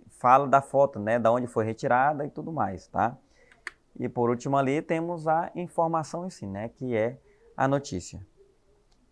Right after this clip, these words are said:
Então chegamos ao final, galera, de mais uma aula, né? Não esqueçam sempre,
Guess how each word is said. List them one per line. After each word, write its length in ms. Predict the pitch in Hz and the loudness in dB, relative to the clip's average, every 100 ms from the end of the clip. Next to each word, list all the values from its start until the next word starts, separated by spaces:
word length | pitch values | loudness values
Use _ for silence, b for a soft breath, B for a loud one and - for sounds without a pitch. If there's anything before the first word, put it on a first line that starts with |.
| 320 _ _ _ b b b b _ _ - | _ _ _ _ b b b b _ _ -8
Então 140 | 226 | -6
chegamos 420 | 202 185 165 151 | -2 -2 0 4
ao 100 | 151 | 4
final, 400 | 143 123 113 135 | 4 0 2 2
galera, 280 | 131 107 101 | 2 0 -2
de 100 | 95 | 0
mais 260 | 98 113 113 | 2 2 2
uma 160 | 135 | 2
aula, 460 | 123 117 135 139 139 _ | 6 6 4 0 -12 _
né? 160 | - 90 | -12 -8
Não 160 | 107 110 | -6 -8
esqueçam 420 | - 113 113 113 | -8 -6 -6 -8
sempre, 440 | - 120 120 117 | -8 -10 -8 -14